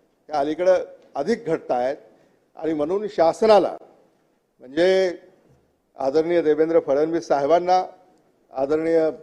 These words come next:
अजितदादा पवार साहेबांना माझी अशी कळकळीची विनंती आहे की मराठवाडा हा प्रमोद महाजनांचा मराठवाडा म्हणून आपण याला ओळखतो, मराठवाडा हा गोपीनाथराव मुंडे यांचा मराठवाडा म्हणून आपण याला ओळखतो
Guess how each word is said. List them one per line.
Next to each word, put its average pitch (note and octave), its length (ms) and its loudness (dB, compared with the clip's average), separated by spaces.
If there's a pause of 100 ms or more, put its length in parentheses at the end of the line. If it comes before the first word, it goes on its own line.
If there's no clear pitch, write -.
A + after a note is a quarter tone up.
अजितदादा D#3 460 -4
पवार D#3 360 2
साहेबांना D#3 460 -2
माझी C#3+ 260 -6
अशी C#3 180 -8
कळकळीची D3+ 520 -8
विनंती C#3+ 420 -10
आहे G#2 160 -18 (480)
की C#3+ 80 -20
मराठवाडा E3 840 2 (440)
हा C#3+ 80 -10
प्रमोद D3+ 400 -2
महाजनांचा E3 640 0
मराठवाडा D#3+ 500 0
म्हणून D#3 280 -6
आपण C#3+ 260 -6
याला C#3 300 -2 (420)
ओळखतो, B2 600 -12
मराठवाडा D#3 680 0 (520)
हा C#3 80 -4
गोपीनाथराव D3 580 -4
मुंडे D3 460 -4
यांचा C#3 340 -4
मराठवाडा D3 540 -4
म्हणून C3+ 220 -10
आपण B2 320 -10 (300)
याला B2+ 160 -18
ओळखतो A#2 560 -20